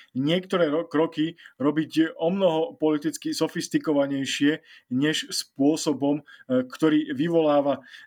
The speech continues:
e, tak výrazne negatívne emócie, že primel ľudí či už v zimnom, e, počasí, alebo aj, e, počas, e, alebo bl-, pred blížiacimi sa sviatkami a po nich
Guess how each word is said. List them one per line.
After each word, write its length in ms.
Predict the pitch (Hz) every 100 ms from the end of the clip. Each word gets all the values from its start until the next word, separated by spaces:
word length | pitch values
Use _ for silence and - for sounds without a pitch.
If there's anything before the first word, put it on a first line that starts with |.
| 123
e, 160 | 123
tak 320 | 123 160 175 175
výrazne 480 | 127 156 156 156 151
negatívne 640 | 135 147 147 147 147 139 131
emócie, 640 | 139 143 147 - 143 143 143 - _
že 320 | 127 139 131 -
primel 480 | - 160 165 151 151 135
ľudí 480 | 127 156 147 151 139 - -
či 160 | - 208
už 240 | 175 - _
v 240 | 120 117 -
zimnom, 640 | 120 107 160 180 160 131 123
e, 160 | - 123 123
počasí, 720 | 160 160 175 165 170 165 - - _
alebo 480 | 156 185 143 147 139 151
aj, 240 | 156 139
e, 20 | 127 - _ 127 123 123
počas, 480 | 160 156 147 127 147
e, 80 |
alebo 480 | 123 123 117 123 120
bl-, 240 | 110 156 - _
pred 160 | 147 160
blížiacimi 480 | 165 160 156 151 147
sa 160 | 143
sviatkami 560 | 131 151 156 - 147 151
a 160 | 131
po 160 | - 156
nich 240 | 165 156